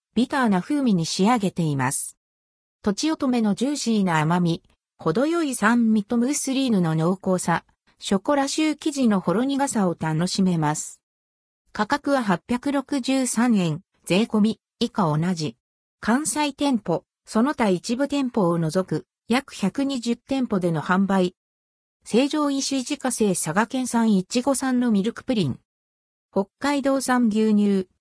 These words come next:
北海道産練乳と、いちご産のピューレを合わせたいちごミルクプリンに、いちご産を使用した、果肉感のある自家製ジャムをトッピング。練乳の甘みやコクが、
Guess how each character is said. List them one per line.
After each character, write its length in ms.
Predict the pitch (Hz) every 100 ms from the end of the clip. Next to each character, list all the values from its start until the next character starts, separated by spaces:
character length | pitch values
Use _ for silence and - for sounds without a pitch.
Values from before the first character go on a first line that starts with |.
| _
北 140 | 190 - -
海 200 | 277 294
道 200 | 277 262
産 260 | 247 240
練 240 | 226 214 208
乳 200 | 196 185
と、 260 | 190 180 - _
い 100 | 160
ち 140 | - 254
ご 160 | 294
産 260 | 277 302 294
の 120 | 277
ピ 160 | - 294
ュ 100 | 269
ー 20 |
レ 160 | 196
を 100 | 147
合 60 | 139
わ 120 | 190
せ 140 | 254 247
た 160 | 220
い 100 | 196
ち 100 | -
ご 160 | 170 175
ミ 140 | 170
ル 100 | 208
ク 140 | 262 247
プ 100 | 254
リ 140 | 233
ン 100 | 185
に、 200 | 165 180 _ -
い 100 | 160
ち 160 | -
ご 140 | 247 277
産 260 | 254 247
を 80 | 226
使 200 | 214 196
用 160 | 202 190
し 120 | -
た、 220 | 165 165 _ _
果 140 | - 190
肉 300 | 254 - -
感 260 | 285 214
の 140 | 165 170
あ 40 |
る 100 | 196
自 180 | 165 160
家 120 | 240
製 220 | - 285
ジ 140 | 254 277
ャ 40 |
ム 160 | 226 185
を 60 |
ト 140 | - 143
ッ 40 | _
ピ 100 | 202
ン 100 | 185
グ。 200 | 175 165 _ _ _ _ 175
練 280 | 180 294
乳 260 | 311 311 302
の 200 | 277 269
甘 200 | 262 269
み 160 | 277 285
や 140 | 277
コ 140 | 240
ク 140 | - 208
が、 200 | 165